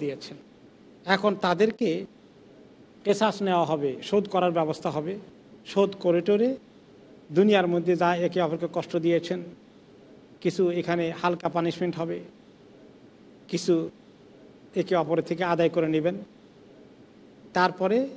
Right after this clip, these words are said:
হুজ্জেবু, এরপরে ওনাদেরকে পরিষ্কার করা হবে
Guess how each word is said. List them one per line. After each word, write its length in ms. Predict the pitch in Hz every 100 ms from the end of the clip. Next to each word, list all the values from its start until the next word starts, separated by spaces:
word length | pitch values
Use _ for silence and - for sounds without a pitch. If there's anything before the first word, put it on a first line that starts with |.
| - -
হুজ্জেবু, 720 | 208 226 208 214 202 202 208 - - - - - - - -
এরপরে 320 | 180 175 175
ওনাদেরকে 600 | 175 170 170 165 170 165 165 - - - - - -
পরিষ্কার 400 | 190 214 - 170
করা 220 | 156 151
হবে 280 | 143 143 165